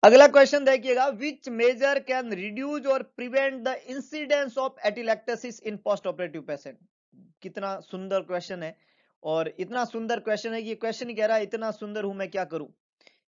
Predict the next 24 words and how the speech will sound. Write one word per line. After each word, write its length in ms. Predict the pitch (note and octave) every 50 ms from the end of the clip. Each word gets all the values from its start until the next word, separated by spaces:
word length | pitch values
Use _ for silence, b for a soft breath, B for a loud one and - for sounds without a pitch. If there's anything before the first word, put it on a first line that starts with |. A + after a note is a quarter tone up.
| _ _
मेजर 520 | C#3 D3+ D#3+ F3 G#3 B3+ B3 B3 E4 D#4+ D#4
कर 200 | - C4 B3+ B3
रहे 100 | B3+ B3
हैं 80 | A#3
आप, 260 | A3+ A3+ B3 B3 - -
क्या 120 | B3+ B3+
मेजर 320 | B3+ B3 B3 A#3+ B3 A#3+ A3+
कर 140 | A3+ A3
रहे 120 | G#3+ G#3+ A3
हैं, 180 | A#3+ D4+ - _ _ _ _ _ _ _ _ _ _ _ -
कौन 180 | - G3 A#3 B3+
सा 120 | A#3 C#4
मेजर 360 | B3+ A3+ A3+ A#3+ G#3+ B3+ C4+ C4
आप 280 | - G3 G#3 G#3 -
काम 200 | - G3+ G3 G#3+
में 100 | A3 A3+
लेंगे, 340 | A3 G#3 G3+ G#3 A3 A#3+ B3
क्या 380 | A#3+ - _ - C#4+ C#4+ C#4+ C4+
रिड्यूस 380 | G3+ G#3 G#3+ G#3 B3+ C4 C4 A3
या 100 | C4 B3+
प्रिवेंट 440 | B3+ - A#3 A#3 B3 B3 A#3+ G#3
करना 200 | A#3+ A#3 A3+ A#3+
है 80 | A#3+ A#3
आपको? 480 | A3+ A3+ A3+ G#3 A3+ B3 D#4+ - _